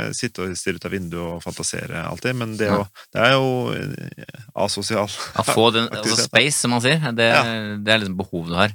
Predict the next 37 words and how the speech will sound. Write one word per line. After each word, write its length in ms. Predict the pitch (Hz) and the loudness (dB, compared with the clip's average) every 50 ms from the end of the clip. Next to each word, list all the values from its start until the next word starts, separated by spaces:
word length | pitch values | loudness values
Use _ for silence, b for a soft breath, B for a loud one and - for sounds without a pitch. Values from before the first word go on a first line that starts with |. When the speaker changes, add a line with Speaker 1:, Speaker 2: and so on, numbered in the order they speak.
| - - | 0 -2
Speaker 1:
Ja. 100 | 117 98 - _ _ - | -2 -2 -2 _ _ -4
Speaker 2:
Og 60 | 107 117 | 2 4
det 60 | 123 | 4
Speaker 1:
Og, 80 | 165 | 6
Speaker 2:
også 80 | - - | 6 4
ligger 160 | 247 107 101 104 | 4 4 4 6
jo 40 | 104 | 4
her, 60 | 113 | 4
ikke 80 | 117 110 | 4 2
sant? 100 | 113 113 | 4 4
Speaker 1:
og 60 | 151 147 | 4 6
Speaker 2:
Behov 80 | - | 6
for 80 | 160 165 | 6 6
det. 80 | 147 | 6
Speaker 1:
veldig 380 | 135 117 107 107 107 135 143 147 147 - - - | 4 2 0 0 2 4 4 6 4 4 2 0
u-, 120 | 139 - - | -2 0 0
altså 160 | 120 127 123 | -2 -2 -2
det, 160 | 120 120 117 117 117 113 113 110 110 107 b b b b b - | 2 2 4 4 4 2 2 0 -2 -4 b b b b b -2
jeg 160 | 117 123 127 127 | 2 2 2 2
har 80 | 113 - - - - 65 - - - - | 0 -4 -4 -10 -20 -18 -14 -4 2 2
aldri 160 | 131 113 123 135 | 2 2 2 -2
hatt 80 | - - | -2 -4
noe 80 | 117 - | -6 -4
problem 260 | 123 120 113 98 92 95 101 | -2 0 0 0 0 -2 -2
med 60 | 104 | 0
å 40 | 110 | 0
være, 280 | 98 95 95 98 95 95 95 98 92 - _ _ _ _ _ _ - | 0 0 0 -2 -2 -2 -2 -6 -6 -10 _ _ _ _ _ _ -12
jeg 80 | - - | -6 -6
kan 80 | 127 123 | -6 -4
fint 200 | - 131 127 120 | -4 -6 -4 -2
dra 100 | 123 113 107 | -4 -2 -2
på 80 | 107 117 | -4 -6
hytta 160 | 117 - 98 | -6 -6 -4
og 80 | 98 95 | -2 -2
være 140 | 95 98 95 | -2 -2 -4
der 60 | 101 | -4
alene 320 | 101 95 95 95 92 92 | -4 -4 -6 -8 -10 -10